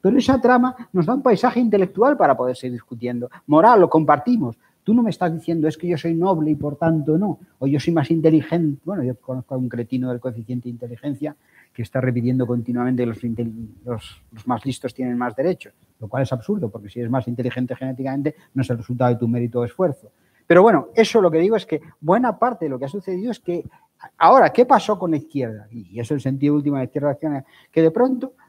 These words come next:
seguramente porque ya no sabía, cuando el burro se ab-, se aburre, mata moscas con el rabo, de pronto ha derivado hacia la identidad. Entonces aparece recuperando valores que tradicionalmente, ¿eh? tiene. O sea, vamos,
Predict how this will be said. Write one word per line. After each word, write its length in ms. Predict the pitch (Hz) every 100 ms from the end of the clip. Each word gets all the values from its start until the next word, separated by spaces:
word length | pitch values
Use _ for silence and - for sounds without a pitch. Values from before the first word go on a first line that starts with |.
| _
seguramente 640 | - 139 240 262 269 196
porque 340 | 147 151 131 135
ya 120 | 214
no 100 | 202
sabía, 420 | 185 175 143 135 - - _
cuando 280 | - 127 120
el 40 | 131
burro 240 | 180 196
se 140 | -
ab-, 160 | 165 156 - - _
se 140 | -
aburre, 300 | 151 185 151
mata 240 | 127 147 156
moscas 320 | 165 151 131
con 180 | 196 190
el 120 | 196
rabo, 380 | 208 208 233 - _ -
de 140 | 135
pronto 380 | 143 165 180 240 _ _ _ _
ha 140 | - 139
derivado 460 | 151 156 160 185
hacia 180 | 190 156
la 80 | 135
identidad. 600 | 123 113 107 117 117 107 _ _ _ _
Entonces 340 | 139 143 196 -
aparece 400 | 139 120 117 139
recuperando 640 | 151 143 165 160 170 208 208
valores 460 | 135 151 202 233
que 100 | -
tradicionalmente, 1300 | 143 131 131 123 131 147 208 185 190 196 165 143 170 _ _ _ -
¿eh? 160 | 156 233 _
tiene. 460 | - 160 160 247 - _ _
O 20 |
sea, 120 | - 107
vamos, 260 | 185 143